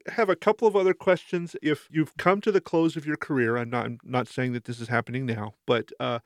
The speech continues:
and maybe there's an author that's writing your life story, what is it that you would hope that people would say is the legacy that you've left to humanity, to God's work? Uh, what would you hope that that author would write about you?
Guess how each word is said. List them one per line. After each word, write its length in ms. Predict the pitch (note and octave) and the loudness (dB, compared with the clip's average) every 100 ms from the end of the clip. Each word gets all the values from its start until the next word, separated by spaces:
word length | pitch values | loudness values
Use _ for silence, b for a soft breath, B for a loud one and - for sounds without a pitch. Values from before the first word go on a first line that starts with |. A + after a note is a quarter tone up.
| _ _ _ | _ _ _
and 240 | C#3+ C3+ B2+ | 2 2 2
maybe 300 | D3+ D#3+ D3 | 0 0 -2
there's 260 | C#3 C#3+ | -2 0
an 100 | D3 | -2
author 360 | B2+ C3+ C#3 C3+ | 2 0 0 -4
that's 260 | B2 A#2+ C3 | -6 -6 -2
writing 480 | B2+ C3 C3 B2 A#2+ | 0 0 -4 -10 -10
your 220 | B2+ B2+ | -4 -2
life 260 | B2+ B2 - | 0 -2 -4
story, 600 | - C3+ C3 A#2+ A2+ - | -10 -2 0 0 -4 -8
what 340 | A#2+ C#3+ G3 | -2 0 0
is 220 | G#3+ F#3+ | -2 -2
it 140 | E3+ D#3+ | -2 -2
that 140 | C3 | -8
you 160 | A#2 C3 | -4 -4
would 160 | C#3+ | -4
hope 480 | B2 - B2 A#2+ - _ _ _ _ _ | -6 -2 0 0 -4 _ _ _ _ _
that 220 | C#3 C3 - | -2 -2 -4
people 340 | D3+ C#3 C3 | -10 -6 -4
would 220 | B2 A#2 | -4 -4
say 560 | - - A#2+ A#2 A#2 A2+ _ _ | -8 0 2 2 0 -6 _ _
is 180 | C#3 A#2 | -8 -6
the 100 | C3 | -6
legacy 540 | A#2 B2+ C#3 C#3 - B2+ | -2 -2 0 -4 -4 -6
that 180 | A2 A#2+ | -6 -8
you've 280 | B2 A2+ | -8 -8
left 520 | G#2 A#2 A#2+ - - _ _ - | -10 -6 -6 -10 -20 _ _ -12
to 240 | C3 A#2+ | -6 -6
humanity, 840 | - B2 A2 A#2 A#2 A2+ - A2+ A2 | -8 -8 -2 0 0 -4 -8 -10 -10
to 320 | - A#2+ G#2+ | -6 -6 -4
God's 340 | A#2 A2+ A#2 A2+ | 0 0 -2 -4
work? 420 | A#2+ A2+ - - _ _ _ _ _ | -2 -2 -4 -18 _ _ _ _ _
Uh, 300 | - A#2+ A2 G2+ - | -8 -6 -6 -8 0
what 140 | D3 | 2
would 140 | F3 C3 | 2 0
you 80 | C3 | 0
hope 260 | C#3 C3+ | 2 0
that 120 | G2 | -2
that 160 | A2+ G#2+ | -2 0
author 260 | A2+ A#2 A#2+ | 0 -2 -6
would 140 | A2 | -4
write 220 | A2 A2 | -2 -2
about 280 | G#2 G2+ G2 | -4 -8 -10
you? 200 | G2 | -14